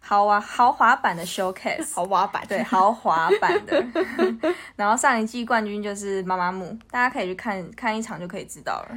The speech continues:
Speaker 2: 没错，那这次参加第二季的女团有 G Friend 解散重组的V V Z，然后还有宇宙少女，然后本月少女，还有以 Rolling 逆袭的 Brave Girls，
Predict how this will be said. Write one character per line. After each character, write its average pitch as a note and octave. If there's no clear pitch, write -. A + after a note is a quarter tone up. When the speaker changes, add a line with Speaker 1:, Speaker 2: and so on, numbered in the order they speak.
Speaker 2:
没 A#3
错， D4
那 A#3
这 C#4+
次 C#4+
参 C4
加 B3
第 B3+
二 B3
季 A#3
的 F#3+
女 F3+
团 F3+
有 -
G C#4
Friend B3
解 -
散 A#3+
重 G3
组 G3
的 F#3+
V C4
V C4+
Z， G#3
然 G3
后 G3
还 G#3
有 F#3+
宇 F#3
宙 A#3
少 B3
女， E3
然 F3
后 F#3+
本 F3+
月 B3
少 B3+
女， F#3
还 G3+
有 G3
以 F#3+
Rolling B3+
逆 C4+
袭 G3
的 F#3+
Brave C#4+
Girls， G#3